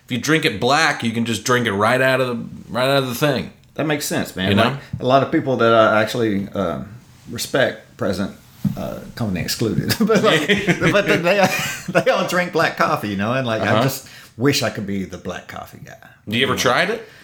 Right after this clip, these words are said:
Speaker 2: Yes.
Speaker 1: You just don't like the taste?
Speaker 2: Yeah, it's just a little
Speaker 1: Well, it's
Speaker 2: too
Speaker 1: not
Speaker 2: bitter.
Speaker 1: about enjoying the taste.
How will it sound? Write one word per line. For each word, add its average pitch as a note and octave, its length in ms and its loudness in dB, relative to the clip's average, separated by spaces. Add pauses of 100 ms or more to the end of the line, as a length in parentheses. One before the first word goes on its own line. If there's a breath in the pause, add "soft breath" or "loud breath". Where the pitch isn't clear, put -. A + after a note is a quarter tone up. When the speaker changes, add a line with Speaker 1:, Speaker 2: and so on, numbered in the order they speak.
(120)
Speaker 2:
Yes. - 520 0
Speaker 1:
You B2 100 2
just A#2 100 0
don't A#2+ 120 4
like A2+ 160 2
the A#2 80 -6
taste? C3+ 540 0
Speaker 2:
Yeah, G#3 240 2
it's - 140 -4
just - 240 -10
a - 40 -4
little G3+ 200 0
Speaker 1:
Well, G3 100 2
it's G3 120 2
Speaker 2:
too G3+ 60 0
Speaker 1:
not B3+ 140 2
Speaker 2:
bitter. G#3+ 80 2
Speaker 1:
about D#3 240 4
enjoying B2 480 2
the G2+ 100 0
taste. A2+ 640 0